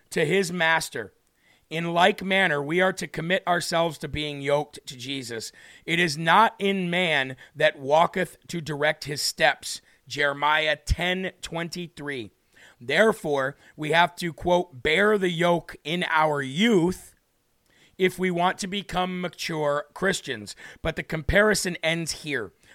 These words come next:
Unlike the sometimes harsh treatments oxen are given to bring them into subjection, Jesus is meek and lowly in heart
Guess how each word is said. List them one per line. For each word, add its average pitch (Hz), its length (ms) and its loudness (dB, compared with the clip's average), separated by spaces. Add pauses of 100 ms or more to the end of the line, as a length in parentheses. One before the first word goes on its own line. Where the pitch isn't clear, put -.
(120)
Unlike 202 420 2
the 165 80 -8
sometimes 180 680 -2 (200)
harsh 185 480 4
treatments 151 600 -6
oxen 156 400 0
are 147 80 -4
given 131 400 -4 (220)
to 170 100 -8
bring 170 360 0
them 151 180 -2
into 156 240 -6
subjection, 127 840 -2 (220)
Jesus 180 460 -4
is 143 200 -8
meek 175 400 -4
and 160 180 -2
lowly 165 380 -2
in 139 80 -6
heart 147 380 0